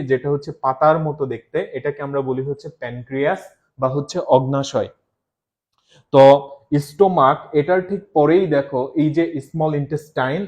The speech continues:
এটা হচ্ছে স্মল ইন্টেস্টাইন এবং এই যে এটা হচ্ছে লার্জ ইন্টেস্টাইন। এবং তোমরা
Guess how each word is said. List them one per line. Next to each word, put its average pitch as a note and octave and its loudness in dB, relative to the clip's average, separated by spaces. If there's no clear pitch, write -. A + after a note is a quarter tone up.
এটা D3 -4
হচ্ছে D#3+ -6
স্মল D3 -8
ইন্টেস্টাইন C#3 -6
এবং D3 2
এই D3 0
যে D3+ -2
এটা C3+ -2
হচ্ছে D3+ -4
লার্জ B2+ 2
ইন্টেস্টাইন। A#2+ -12
এবং D3+ 2
তোমরা D3+ -4